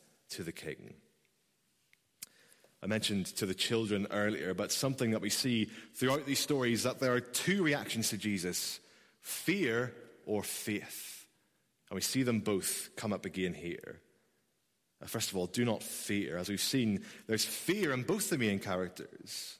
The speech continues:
that we meet here. Uh, there's fear in the woman's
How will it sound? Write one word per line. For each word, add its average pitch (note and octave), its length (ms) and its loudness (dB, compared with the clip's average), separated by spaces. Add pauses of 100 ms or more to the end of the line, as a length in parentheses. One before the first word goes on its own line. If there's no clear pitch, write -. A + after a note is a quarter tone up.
(480)
that E2+ 100 -4
we G2 80 -2
meet F#2+ 260 0
here. - 360 -6 (1040)
Uh, A2+ 40 -6
there's B2 240 2
fear F#3 680 2
in A#2+ 400 2
the A#2 240 4
woman's B2 520 4